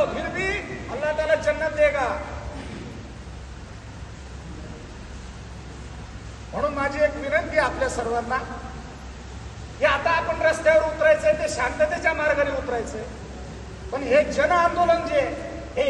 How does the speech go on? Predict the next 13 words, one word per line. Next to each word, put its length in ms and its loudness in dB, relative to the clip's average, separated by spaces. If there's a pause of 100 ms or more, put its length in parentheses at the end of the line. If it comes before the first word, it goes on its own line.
(100)
एक 140 2
दिवस 280 8
करून 280 2
नाही 160 8
भागणार. 320 -2 (1700)
याच्यावर 280 2 (260)
शांत 240 2
बसून 420 6
आणि 220 2
चुप्पी 300 0
साधून 380 0
नाही 200 2
जमणार. 340 0